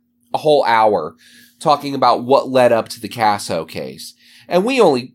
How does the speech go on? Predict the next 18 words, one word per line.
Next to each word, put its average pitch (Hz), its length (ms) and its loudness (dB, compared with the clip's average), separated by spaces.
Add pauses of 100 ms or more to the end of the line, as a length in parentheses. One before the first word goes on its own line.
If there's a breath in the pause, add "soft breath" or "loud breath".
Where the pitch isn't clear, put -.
(120)
scraped 254 600 -8
the 110 80 -4
surface. - 1000 -6
Like, 123 220 -4
there's 208 200 -2
a 233 60 -2
lot 208 420 0
to 190 120 -10
these 165 260 -8
stories. 131 800 -4
Um, 120 480 0
I 147 120 0
hate 175 180 -2
it 190 100 -8
when 160 180 -4
the 156 100 -8
societal 151 680 0
effects - 640 -6